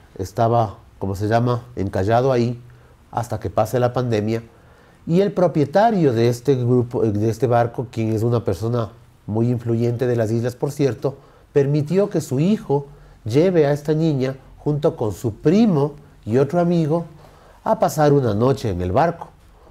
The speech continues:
junto con los marineros. Y hay dos sucesos sexuales.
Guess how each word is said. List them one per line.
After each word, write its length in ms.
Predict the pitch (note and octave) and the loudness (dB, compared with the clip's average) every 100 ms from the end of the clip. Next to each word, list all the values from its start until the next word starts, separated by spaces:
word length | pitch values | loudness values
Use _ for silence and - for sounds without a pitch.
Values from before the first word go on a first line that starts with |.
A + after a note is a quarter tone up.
| - | -8
junto 300 | A#2+ A#2 A2+ | -4 -2 -2
con 120 | G#2 | -2
los 140 | G#2 G2 | -2 -2
marineros. 680 | G2+ G#2+ A#2+ E3 C#3+ - - - - - - _ | 0 0 2 2 0 -10 -20 -20 -20 -20 -20 _
Y 100 | C#3+ | 0
hay 140 | F3+ G3 | 2 4
dos 200 | G#3+ B3 | 2 0
sucesos 400 | F#3+ E3+ F#3 F3 | -2 -2 -4 -6
sexuales. 680 | F3+ - A3 G3+ C3 - | -10 0 0 0 -4 -10